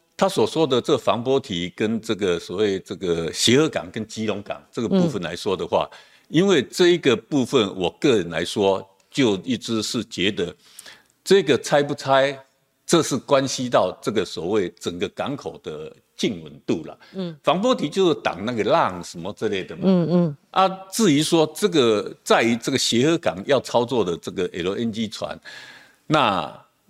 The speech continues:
Speaker 1: 他们在操作的这个模拟超船的过程之中，都发现这船只要能够带拖船，
Speaker 2: 嗯。
Speaker 1: 就不会跑到这个地方来了。
Speaker 2: 嗯，嗯，嗯。
Speaker 1: 跑到这个所谓防波堤这个地方来了，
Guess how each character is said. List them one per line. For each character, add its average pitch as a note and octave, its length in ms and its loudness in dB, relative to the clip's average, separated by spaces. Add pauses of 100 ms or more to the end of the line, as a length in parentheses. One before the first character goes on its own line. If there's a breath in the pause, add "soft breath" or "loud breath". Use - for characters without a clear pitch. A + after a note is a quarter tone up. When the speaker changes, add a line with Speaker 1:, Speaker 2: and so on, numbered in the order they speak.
(140)
Speaker 1:
他 G#3 160 2
们 A#2+ 340 0 (240)
在 D3+ 220 4
操 D3 300 2
作 C#3+ 240 4
的 F2+ 180 0
这 - 160 -10
个 G2 160 0
模 F#2 180 0
拟 A#2 140 -2
超 C3 220 0
船 E2+ 180 -6
的 F2 80 -8
过 D#3 240 -2
程 F2+ 180 -12
之 A2 140 -10
中， A2+ 320 2 (240 loud breath)
都 A#2+ 100 2
发 A#2+ 240 4
现 B2 240 2 (240 soft breath)
这 F3+ 200 4
船 F#2+ 360 2 (280)
只 F#2 300 2
要 C3 220 6
能 F2+ 140 -4
够 A#2+ 140 2
带 A#2+ 180 2
拖 A2+ 220 2
船， F2 240 -2 (160)
Speaker 2:
嗯。 F3+ 240 2
Speaker 1:
就 F3 220 4
不 G3 240 -6
会 E3+ 120 4
跑 - 280 -6
到 C#3 180 -2
这 - 140 -14
个 G#2+ 100 -8 (140)
地 F#2 120 -12
方 F2+ 200 -6
来 E2 160 -14
了。 - 80 -20 (100)
Speaker 2:
嗯， - 80 2 (180)
嗯， F#3 220 4
嗯。 F3+ 80 4
Speaker 1:
跑 D#3 60 2
到 C3 120 4
这 A#2 120 -8
个 G2 120 0
所 E2 200 -12
谓 F#2 160 -6
防 F2 200 -12
波 A2+ 160 -6
堤 G#2 220 -12
这 A2 100 -10
个 F2+ 100 -10
地 F2+ 140 -16
方 F2 200 -8
来 D2 140 -12
了， D2+ 60 -20